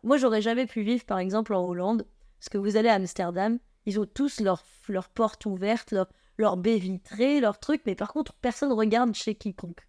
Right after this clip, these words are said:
Bon, ça je suis très française, moi j'ai qu'une envie, c'est regarder si les gens sont heureux, quoi, et si ça appelle à rentrer. Et, et en fait, c'est ça la joie. C'est quand d'un seul coup, tu te dis, bah ouais, je, moi j'ai envie de rentrer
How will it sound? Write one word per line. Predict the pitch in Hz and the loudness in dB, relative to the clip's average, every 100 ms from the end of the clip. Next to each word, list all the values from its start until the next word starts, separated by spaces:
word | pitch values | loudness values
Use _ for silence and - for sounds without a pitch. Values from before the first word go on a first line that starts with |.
| _ | _
Bon, | 190 | -8
ça | - | -4
je | 240 | -4
suis | 214 | -4
très | 196 - 226 | -6 -2 -2
française, | 196 180 240 302 240 _ _ _ - | -2 -2 4 4 2 _ _ _ -8
moi | 208 233 | 0 0
j'ai | 180 | 0
qu'une | - - 320 247 | -6 -2 2 4
envie, | 214 220 349 392 - _ - | 2 0 0 0 -4 _ -6
c'est | - | 2
regarder | 202 190 214 311 | 2 4 2 2
si | 311 | 0
les | 233 226 | 0 0
gens | - 381 | 0 -2
sont | 392 254 233 | -2 -2 0
heureux, | 233 240 320 415 - | 2 4 2 0 -6
quoi, | - - - - - | -4 -4 -6 -16 -4
et | 240 | -4
si | 214 320 | -4 -8
ça | - 220 | -2 0
appelle | 202 208 302 | 0 0 2
à | 240 | 4
rentrer. | 208 233 - 208 - _ _ _ _ _ _ _ _ _ _ _ - | 2 -2 -4 -10 -10 _ _ _ _ _ _ _ _ _ _ _ 0
Et, | 233 233 85 254 | 0 0 -2 0
et | 233 | 2
en | 226 | 2
fait, | 277 320 | 2 0
c'est | 240 | -2
ça | 220 339 | 2 4
la | 254 | 4
joie. | 220 214 208 | 2 0 -2
C'est | - - 214 208 202 | -10 -4 0 0 0
quand | 226 220 240 214 | 0 2 2 0
d'un | 202 | -2
seul | 196 196 | -4 -4
coup, | 302 | -4
tu | 330 | -4
te | - 214 | -4 -6
dis, | 185 269 | -2 0
bah | 262 202 196 185 | 2 2 2 0
ouais, | 190 330 | 4 2
je, | 311 226 - | 2 -4 -4
moi | 196 240 | 2 2
j'ai | 302 | 2
envie | 214 196 | 0 0
de | 185 | 0
rentrer | 190 190 214 | 0 -4 -2